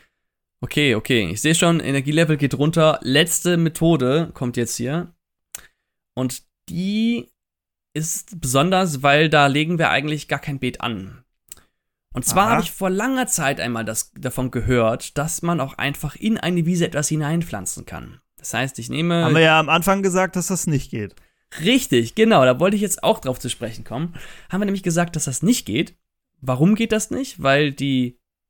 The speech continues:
Speaker 1: äh, die Pflanzen, die schon dort wachsen, sind sehr konkurrenzstark und die Pflanzen, die wir jetzt auspflanzen, die gehen dann darin unter. So, das heißt, wenn wir jetzt etwas da hineinpflanzen wollen, dann müssen wir dafür sorgen, dass unsere Pflanzen konkurrenzstärker sind.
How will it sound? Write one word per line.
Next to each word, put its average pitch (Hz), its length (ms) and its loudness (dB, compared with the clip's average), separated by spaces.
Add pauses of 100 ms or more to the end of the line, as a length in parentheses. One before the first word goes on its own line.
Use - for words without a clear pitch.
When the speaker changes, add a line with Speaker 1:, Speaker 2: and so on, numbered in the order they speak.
(200)
Speaker 1:
äh, 58 320 -14
die 113 80 -12
Pflanzen, 160 300 0
die 139 60 -2
schon 127 140 -2
dort 113 180 -2
wachsen, 175 320 0
sind 151 160 -2
sehr 143 180 -2
konkurrenzstark 202 840 0
und 131 180 -6
die 135 100 -2
Pflanzen, 135 320 -4
die 120 80 -10
wir 120 60 -4
jetzt - 200 -4
auspflanzen, 170 640 0 (560)
die 131 80 -4
gehen 165 180 4
dann 170 100 4
darin 156 260 4
unter. 139 420 2 (400)
So, 113 120 -4
das 104 200 -8
heißt, 190 580 0
wenn 131 180 0
wir 139 60 2
jetzt 131 100 -4
etwas 123 240 -6
da 120 80 -6
hineinpflanzen 120 640 -4
wollen, 113 200 -8
dann 120 140 -6
müssen 156 240 -4
wir 151 60 0
dafür 127 220 -4
sorgen, 165 520 -2 (220)
dass - 200 -6
unsere 214 340 0
Pflanzen 156 320 -4
konkurrenzstärker 120 840 -2
sind. - 360 -12